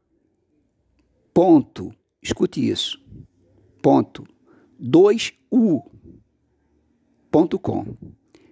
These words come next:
W W W D X N dois U ponto com. E se você escrever simplesmente só D X N, você vai encontrar,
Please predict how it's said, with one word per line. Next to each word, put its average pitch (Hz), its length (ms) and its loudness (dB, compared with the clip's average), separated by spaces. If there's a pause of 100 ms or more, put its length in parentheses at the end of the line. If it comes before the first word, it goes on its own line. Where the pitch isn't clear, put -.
(200)
W 160 680 0
W 113 500 0
W 101 440 -2 (520)
D 143 440 2
X 120 480 -6
N 120 440 0 (880)
dois 170 400 2 (120)
U 185 320 0 (400)
ponto 208 260 -2
com. - 300 -2 (1200)
E 285 40 4
se 330 140 4
você 262 220 2
escrever - 340 2
simplesmente 117 580 -4
só - 300 0 (760)
D 156 220 4
X 139 260 -4
N, 175 140 2
você 175 180 -4
vai - 120 0
encontrar, - 520 -8